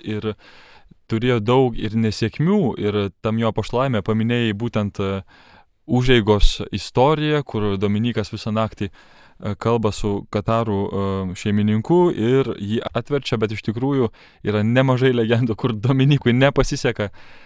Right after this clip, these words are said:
jo pamokslavimai ir jis praleidžia nemažai laiko, e, tame regione ir nesėkminga yra jo misija, jo pamokslavimas. Vėlgi, matom, kad broliai, brolių yra nedaug, bet jų misijos yra plačios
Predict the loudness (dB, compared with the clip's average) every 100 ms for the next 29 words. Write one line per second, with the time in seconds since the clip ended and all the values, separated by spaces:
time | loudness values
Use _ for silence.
0 | -20 -14 -2 0 0 0 0 0 0 0
1 | 2 0 -2 -4 -2 0 0 0 0 0
2 | -2 0 -2 0 -2 0 -4 -8 _ _
3 | _ -14 -8 -6 -6 -4 -2 -2 0 -2
4 | 0 0 0 0 0 -4 _ -2 -2 -2
5 | -6 -2 0 0 -2 -2 0 0 0 0
6 | -2 -2 -4 -8 -6 0 0 0 -2 -2
7 | -2 0 -2 -2 -2 0 -2 -6 -12 _
8 | _ _ _ _ _ _ _ _ -20 _
9 | -2 2 4 2 -4 0 0 2 0 0
10 | -2 2 4 4 2 2 2 2 2 2
11 | 0 4 4 4 0 -2 -2 -2 -2 -4
12 | -4 -2 -2 0 0 -2 -8 -12